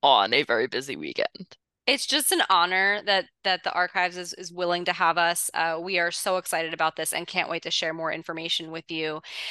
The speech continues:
Speaker 2: And hey, this, we hope, is the tip of the iceberg. If there is a, you know, a local gift shop or a local bookstore or a, a college, a high school classroom that you want us to visit in person or virtually,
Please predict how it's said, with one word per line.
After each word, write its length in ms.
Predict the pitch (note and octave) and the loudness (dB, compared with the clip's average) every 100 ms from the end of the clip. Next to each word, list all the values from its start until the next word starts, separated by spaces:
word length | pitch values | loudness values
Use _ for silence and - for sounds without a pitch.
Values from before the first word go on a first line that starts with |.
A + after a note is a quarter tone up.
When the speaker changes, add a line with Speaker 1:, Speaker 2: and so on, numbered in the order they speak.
| - | 0
Speaker 2:
And 140 | C#4 | 0
hey, 260 | D#4 D#4+ G3+ _ _ | 4 4 4 _ _
this, 280 | A3 F#4 - | 0 2 2
we 100 | B3+ | -2
hope, 260 | C#4+ C4+ C4+ | 0 2 2
is 80 | G3 | -2
the 100 | C4 | -2
tip 160 | C#4 C4 | -2 -2
of 140 | A3 | 0
the 100 | A3 | 2
iceberg. 500 | F#3+ - E3 D3 - - - - | 2 0 -2 -2 -4 -12 -16 0
If 180 | A#3 - | 0 0
there 360 | A#3 A#3+ B3+ | 2 4 4
is 380 | C4 A#3 A3+ G#3+ - | 2 2 2 0 2
a, 540 | G3+ G3+ F#3+ F#3+ F#3+ - | 4 6 4 2 0 -4
you 120 | G3 | -8
know, 100 | F3+ | -6
a 20 | |
local 340 | G3 F#3+ - | -2 -2 -4
gift 220 | G3+ B3 - | -2 -2 0
shop 400 | - G3+ F3 - | 0 2 0 -2
or 100 | G3+ | -4
a 80 | G3+ | -2
local 300 | G3 G3 G3+ | -4 -4 -6
bookstore 760 | G3 G#3+ - - G3 F#3 F3+ - | -6 -6 -6 -2 2 4 2 2
or 180 | A#3 A#3 | 2 2
a, 140 | A3+ - | 0 0
a 80 | A3 | -4
college, 840 | - B3 C#4+ C#4+ A3+ E3 D#3 - - | 2 6 6 6 4 2 -2 -6 -4
a 60 | |
high 200 | G3+ A#3+ | -4 -4
school 260 | B3 - C4 | -6 -6 -4
classroom 680 | - C4 B3+ C4+ A3 F#3+ E3+ - - - | 0 0 0 -4 -2 -2 -6 -12 -14 -2
that 100 | A3 | -2
you 320 | F#3+ F#3 A3+ C#4+ | -2 -2 0 2
want 220 | D#4 - | 2 2
us 180 | A3+ - | 0 0
to 120 | B3 | -2
visit 360 | G3+ G3 G3 G#3 | -2 -2 -2 -2
in 200 | G3+ A#3 | -2 -4
person 400 | - A3 - G#3 | -4 -2 -2 -4
or 220 | G3 G3+ | -2 -2
virtually, 760 | G3+ G3+ - G3+ F#3+ F#3 F3+ | -2 -4 -4 -2 0 2 2